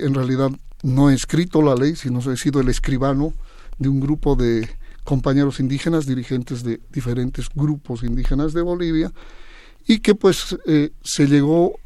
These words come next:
uno de los resultados fundamentales es el derecho a la madre tierra, los derechos de la madre tierra, que hoy día ya están en las Naciones Unidas considerados.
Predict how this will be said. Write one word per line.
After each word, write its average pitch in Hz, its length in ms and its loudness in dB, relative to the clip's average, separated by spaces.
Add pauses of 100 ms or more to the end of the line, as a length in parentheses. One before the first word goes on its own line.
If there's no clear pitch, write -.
(120)
uno 175 320 6
de 131 100 4
los 131 160 0
resultados 151 460 2
fundamentales 147 640 0
es 143 140 -4
el 131 200 -4
derecho 127 480 0
a 110 40 -6
la 110 120 -6
madre 117 280 -4
tierra, 139 380 -2 (220)
los 139 220 -2
derechos 135 500 2
de 123 80 -2
la 113 80 -4
madre 131 300 -2
tierra, 151 320 0 (420)
que - 80 -4
hoy 135 140 0
día 170 240 0
ya 131 100 0
están 131 240 -6
en 123 140 -4
las 123 160 -6
Naciones 127 420 -2
Unidas 135 380 0
considerados. 131 760 -4